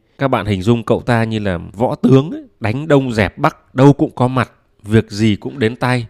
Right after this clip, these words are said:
không nề hà khó khăn vất vả gì hết. Nhưng mà ngược lại, về mặt đối nội trong công ty, khi mà tương tác với các phòng ban khác đó,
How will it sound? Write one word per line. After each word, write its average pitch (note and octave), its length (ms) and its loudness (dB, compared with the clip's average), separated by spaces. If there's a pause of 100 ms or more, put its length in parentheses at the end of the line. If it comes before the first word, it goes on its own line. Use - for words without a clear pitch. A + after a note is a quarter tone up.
(140)
không D3+ 260 -4
nề A2 180 2
hà F#2 240 -2
khó G#2+ 200 -4
khăn A#2 220 -8
vất D3+ 200 -12
vả D2+ 220 -6
gì D#2 140 -12
hết. A#2 200 -6 (520)
Nhưng C#3+ 260 0
mà F#2+ 140 0
ngược G2 280 -2
lại, F#2 380 -4
về G2+ 120 -2
mặt F#2+ 180 -2
đối A2+ 240 2
nội D3+ 280 2
trong A#2 140 -6
công A#2 240 -4
ty, A#2 300 -2 (400)
khi B2+ 420 2
mà F2 360 -4
tương B2 220 -2
tác D#3+ 260 0
với D3 80 -6
các E3+ 180 -6
phòng E2 240 -8
ban G#2 140 -2
khác D#3+ 340 -8
đó, F#3+ 100 -6